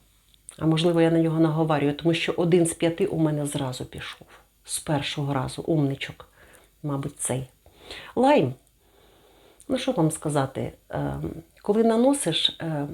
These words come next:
відчуваєш цитруси, відчуваєш, е, там, лайм, бергамот, але от оця молекулярність, там в багатьох заявлено Іза і Супер, Амброксан,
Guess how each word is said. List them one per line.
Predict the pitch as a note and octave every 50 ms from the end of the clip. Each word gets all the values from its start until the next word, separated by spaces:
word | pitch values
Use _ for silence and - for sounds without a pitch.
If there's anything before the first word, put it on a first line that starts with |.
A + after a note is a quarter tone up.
| - - _ - -
відчуваєш | G#3+ A#3+ - - B3+ B3+ G#3+ G#3+ F3+ D#3+ C#3+ C#3 C#3+ -
цитруси, | - - G3 - - - E3+ E3 - F3 E3+
відчуваєш, | C#3+ C#3 C#3+ - E3+ D#3+ D3+ D#3+ D3+ D3 D3 D3+ - - - D3+
е, | C#3+ D3 D3 C#3+ C#3+ D3 C#3+ C#3+ C#3 C3+ C#3 C3+ C3 C3 C#3+ -
там, | C3 B2+ B2+ C3
лайм, | C#3 F3 F#3+ F#3 F#3 F3 E3+ D#3+
бергамот, | D#3 D#3 E3 D#3 D#3 F3 F#3 G3+ G#3 G3+ - - _ _ _ _ _ -
але | G#3 G3+ G3 G3+ G3 F#3+ - -
от | - F#3 - _ _ - - _ _ _ _ _ _ _ _ _ _ -
оця | F3+ F3+ - - G3+
молекулярність, | G3 F#3+ F#3+ F#3+ F#3+ - - G#3 G#3+ A#3+ C#4+ D#4 C#4 G#3 E3 C#3+ C#3+ - - - _ _ _ _ _ _ _ _ _ _ _ _ _ _ _ _ _ _ _ _ _ _ _ _ _ _
там | - E3+ E3 D#3 C#3+
в | - - _ _ -
багатьох | D#3 F3+ E3+ E3 E3+ E3 - E3+ D#3+
заявлено | D3 E3 E3 E3 D#3+ D3+ D3+ D#3 D#3 D#3+
Іза | E3 - F#3 F3+ D#3 E3
і | E3 - E3
Супер, | - - - A3+ A3 - - G3+ F#3+ F#3 F#3+ - - - - - - -
Амброксан, | D#3 E3 E3 E3 F3 F3 - - - A3 A3 G#3+